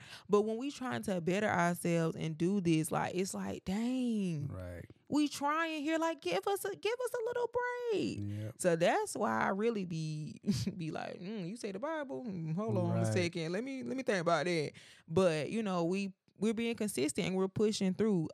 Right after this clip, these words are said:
Speaker 1: all of these daggers. And that's probably why we don't get to where we supposed to be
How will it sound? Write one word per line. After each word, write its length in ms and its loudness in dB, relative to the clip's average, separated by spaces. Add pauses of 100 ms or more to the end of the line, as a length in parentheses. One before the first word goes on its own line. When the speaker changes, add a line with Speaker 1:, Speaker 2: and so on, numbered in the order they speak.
Speaker 1:
all 300 2
of 60 -2
these 300 -4
daggers. 460 0
And 140 -2
that's 180 -4
probably 300 2
why 340 -2 (880)
we 180 0
don't 180 2
get 140 0
to 60 0
where 160 2
we 120 -2
supposed 380 -4
to 40 -4
be 380 0